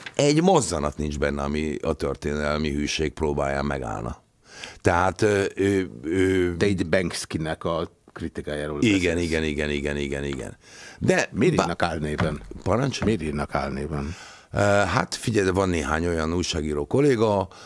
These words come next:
Speaker 1: é, a környezetünkben, aki szó szerint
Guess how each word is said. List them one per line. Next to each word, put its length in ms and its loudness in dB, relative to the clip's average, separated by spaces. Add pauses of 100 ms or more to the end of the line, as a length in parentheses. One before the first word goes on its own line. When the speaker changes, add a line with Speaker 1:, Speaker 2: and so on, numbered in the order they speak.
(120)
Speaker 1:
é, 520 0 (100)
a 260 -4 (340)
környezetünkben, 1000 2
aki 320 -2
szó 280 2
szerint 520 0